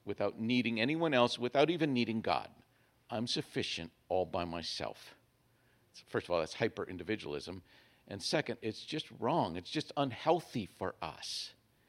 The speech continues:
It's a lie. You can't be self-sufficient. No person is an island. And so, sending out in pairs, I'm taking stuff away.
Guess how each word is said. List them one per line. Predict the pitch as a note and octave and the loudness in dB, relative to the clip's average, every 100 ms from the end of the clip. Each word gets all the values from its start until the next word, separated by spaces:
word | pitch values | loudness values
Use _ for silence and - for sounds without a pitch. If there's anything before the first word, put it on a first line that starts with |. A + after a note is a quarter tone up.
| _ _ _ _ _ _ _ - | _ _ _ _ _ _ _ -2
It's | B2 - | -2 2
a | |
lie. | D#3 D#3+ A3+ | 2 4 4
You | G3+ F3 | 4 2
can't | - - C4 C4 - | -4 2 2 2 2
be | D#3+ | 2
self-sufficient. | - A#2 G#2 - - A2+ - F2 - _ _ _ _ _ _ _ _ - - _ _ - | 6 6 6 4 -4 -4 -4 -6 -10 _ _ _ _ _ _ _ _ -20 -20 _ _ -8
No | C3+ E3 | 0 2
person | - C3 G#2 - F2 D2+ | 2 0 2 0 -6 -8
is | F2 | -8
an | F2+ | -4
island. | E2+ E2 F2 F2 | -2 -2 -2 -2
And | F2+ F2+ | -4 -4
so, | - B2+ G2+ F2 - _ _ | 4 6 6 2 -10 _ _
sending | - C3+ C#3 | -10 -6 0
out | D3 C#3 | 2 2
in | G#2+ | 0
pairs, | - D#3 C#3+ C#3+ | 2 6 6 4
I'm | F#2 - | -2 0
taking | C#3+ C3+ C3 | 2 2 0
stuff | - - B2 - | 0 2 2 2
away. | A2+ G#2 A#2 A2 A2 | -2 4 8 10 8